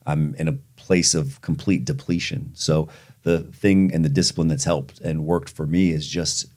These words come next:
taking time to sharpen myself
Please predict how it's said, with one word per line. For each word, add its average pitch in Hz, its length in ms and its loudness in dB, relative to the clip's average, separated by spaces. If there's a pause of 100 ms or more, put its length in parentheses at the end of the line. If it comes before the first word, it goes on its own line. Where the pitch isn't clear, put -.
taking 90 440 2
time 78 360 -2
to 135 120 -6
sharpen 82 600 0
myself 76 600 -2